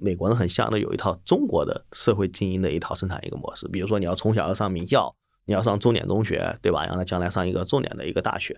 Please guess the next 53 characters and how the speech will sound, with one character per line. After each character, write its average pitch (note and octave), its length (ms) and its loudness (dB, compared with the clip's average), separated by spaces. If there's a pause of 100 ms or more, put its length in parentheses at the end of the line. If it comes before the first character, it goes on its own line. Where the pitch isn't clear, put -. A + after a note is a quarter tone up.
(120)
对 F2+ 100 2
吧？ D2+ 140 -2 (160)
另 A#3 160 10
外 G#3+ 100 8
一 D#3+ 60 10
套 D3+ 160 6
呢， C3 80 8
我 G2+ 100 6
们 F#2+ 100 4
现 A#2+ 160 4
在 G#2+ 120 4
相 C3+ 280 2
对 G2+ 460 4 (100)
中 B2+ 200 4
下 A2 160 2
阶 F#2 180 2
层 F2+ 100 -4
的 D#2+ 80 -2
这 - 120 -8
些 F#2 100 0
家 C#2+ 180 -4
庭， - 160 -16 (280)
这 C4 120 6
些 A3+ 80 12
家 F#3+ 160 8
庭 D3+ 160 6
其 C3+ 140 4
实 C3 80 4
你 G#2+ 100 4
可 G#2+ 140 4
以 G#2+ 60 6
看 A#2+ 160 2
到 F#2 100 2
他 D#3+ 400 2
的 - 280 2 (280)
社 - 220 2
会 G#2 100 2
阶 A2 160 2
层 F#2 180 0
的 G2+ 80 2
这 - 140 -2
种 F2 100 2
跃 G2 140 4
升 G#2 180 0
模 F2 140 -2
式、 F#2+ 140 -2
向 G#2 120 -2
上 G2+ 140 0
流 F#2+ 80 4
动 G2+ 160 0
模 - 140 -2
式 - 200 -4
跟 - 160 -4